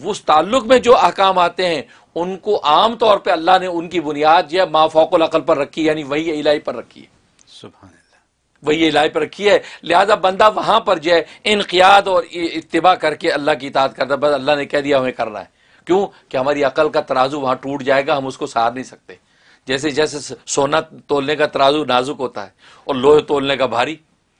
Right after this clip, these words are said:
Speaker 1: अब लोहे, अ, सो-, सोने वाले तराजू पे लोहा आप रख दें
Speaker 2: नहीं हो।
Speaker 1: तो टूट जाएगा।
Speaker 2: सही।
Speaker 1: बस वही समझिए, हमारी अकल का तराजू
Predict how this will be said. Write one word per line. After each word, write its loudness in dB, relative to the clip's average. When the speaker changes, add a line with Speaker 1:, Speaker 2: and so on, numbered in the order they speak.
Speaker 1:
अब 0
लोहे, 2
अ, -10
सो-, -2
सोने -4
वाले 0
तराजू -2
पे 2
लोहा 4
आप -2
रख -4
दें -8
Speaker 2:
नहीं -18
हो। -20
Speaker 1:
तो -10
टूट -4
जाएगा। 0
Speaker 2:
सही। -16
Speaker 1:
बस -2
वही -2
समझिए, -4
हमारी 0
अकल 0
का -2
तराजू 0